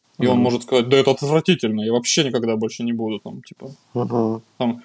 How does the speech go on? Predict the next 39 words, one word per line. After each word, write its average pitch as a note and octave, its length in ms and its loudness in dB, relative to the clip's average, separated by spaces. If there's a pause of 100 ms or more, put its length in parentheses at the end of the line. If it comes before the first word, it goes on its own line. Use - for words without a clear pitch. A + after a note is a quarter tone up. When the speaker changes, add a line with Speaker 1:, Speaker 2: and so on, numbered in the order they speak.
(120)
Speaker 1:
я C3+ 60 -2
не C3+ 40 0
знаю, C#3 160 2
какой B2+ 300 -2 (340)
попалась C#3+ 320 4
там A#2 240 -6
супер D3 300 2
вонючая C3+ 680 2
там A#2 140 -8 (200)
и A#2 120 -4
прочая C3 360 2
там A#2 200 -4
баба A#2 160 2 (100)
какая-то. A#2 360 -2
И - 20 4
он C3 100 4
тоже B2 140 6
Speaker 2:
Мгм. A#2+ 80 4
Speaker 1:
подумал: C#3 240 6
«Вот F3+ 240 4
так, B3 300 4
это A3 240 0
вот E3 240 -2
это? D4 380 0 (100)
Никогда. B2+ 400 -2
Speaker 2:
Да-да-да, A2 400 6
Speaker 1:
Типа, G#2+ 100 2
я G#2 80 4
Speaker 2:
да-да. G2+ 120 4
Speaker 1:
лучше G#2 140 -2
математикой C3+ 540 -8
буду A2 220 -12
заниматься». A2+ 480 -6
Там. - 120 -20 (280)
Speaker 2:
Да-да. G#2 340 -6
Speaker 1:
Вот, A#2 320 -2 (120)
а, A#2+ 380 0
и B2 80 0
все. A#2+ 340 -4